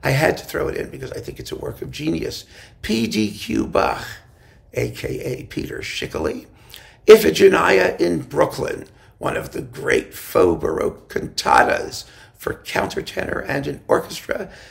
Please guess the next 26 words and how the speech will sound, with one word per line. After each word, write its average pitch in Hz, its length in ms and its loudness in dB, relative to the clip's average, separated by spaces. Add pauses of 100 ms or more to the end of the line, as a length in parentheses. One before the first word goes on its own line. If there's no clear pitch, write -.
that - 180 -4
consists - 440 -4
of 113 100 -10
strings 226 680 0 (420)
and 147 480 -2 (540)
double 156 320 4
reeds. 143 600 -8 (760)
That 143 220 -2
is, 139 180 -4 (200)
double 151 260 0
reeds - 400 -2 (120)
without 139 560 -4
oboes 135 380 -8
and 147 140 -14
bassoons, - 680 -8 (300)
just - 580 2
the - 140 -2
reeds. - 640 -6 (540)
Oh 156 180 -2
my - 240 -8 (260)
gosh, - 400 -6
what 135 140 -6
a 131 40 -10
riot 135 640 -4
this - 220 -8
is. - 180 -12